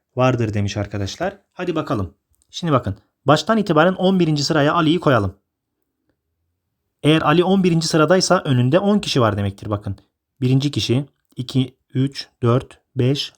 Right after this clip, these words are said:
altı, yedi, sekiz, dokuz, on kişi Ali'nin önünde var. On birinci kişi Ali. Bakın şurada. Şöyle yapalım burayı. Bu Ali.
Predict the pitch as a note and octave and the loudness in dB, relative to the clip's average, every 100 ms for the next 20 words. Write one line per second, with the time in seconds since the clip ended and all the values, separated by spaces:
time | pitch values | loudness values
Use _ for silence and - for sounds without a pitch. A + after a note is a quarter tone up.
0 | _ A#2+ A#2 - C#3+ D3 A#2 A2 D3 F3 | _ -2 -2 0 -2 0 -2 0 -2 -2
1 | - B2 - D#3+ - B2+ B2 G3 F#3+ F3+ | -2 -4 -2 -4 -2 -2 -2 -4 -6 0
2 | F#3 F#3 - - - B2+ E3 D3 C3+ F3 | 2 2 -2 -2 0 0 0 0 2 4
3 | G3+ A3+ - _ _ _ _ _ _ F3+ | 4 2 -2 _ _ _ _ _ _ 2
4 | G#3+ F#3+ F3 D#3 D#3 D#3+ A3+ D#3+ C#3 A#2 | 4 4 2 0 -2 -2 2 2 2 0
5 | A#2 - F3+ C#3 C3 F3+ B3 _ _ _ | -2 -2 0 4 4 4 0 _ _ _
6 | _ _ _ _ _ _ _ - - D3 | _ _ _ _ _ _ _ -14 0 2
7 | C3+ A2 G#2 A2+ A2 A2 G#2+ C3+ A3 F3+ | 4 2 0 0 2 2 4 2 0 -2
8 | B3+ C#3+ B2+ | 2 2 2